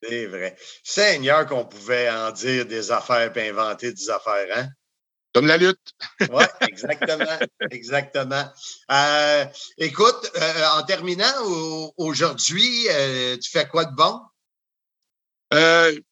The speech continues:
Speaker 2: quand j'ai lâché, euh, la lutte, je me suis dirigé dans le domaine des bars, là, euh, puis j'ai été, euh,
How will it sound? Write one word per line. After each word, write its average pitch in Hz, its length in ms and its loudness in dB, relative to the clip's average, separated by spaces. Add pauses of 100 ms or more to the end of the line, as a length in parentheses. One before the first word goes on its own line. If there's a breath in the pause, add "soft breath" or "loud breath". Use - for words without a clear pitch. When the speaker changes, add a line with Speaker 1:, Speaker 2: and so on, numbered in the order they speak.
(1120)
Speaker 2:
quand 196 180 6
j'ai 185 140 0
lâché, 175 720 0
euh, 139 240 -2
la 135 160 -4
lutte, 165 320 -4
je 113 240 -10
me 139 120 -8
suis 139 200 0
dirigé 147 380 4
dans 131 200 4
le 135 80 2
domaine 143 280 4
des 131 160 4
bars, 143 320 4
là, 135 100 -4
euh, 110 760 -6 (440 loud breath)
puis 120 220 2
j'ai 127 100 8
été, 139 320 6
euh, 110 540 4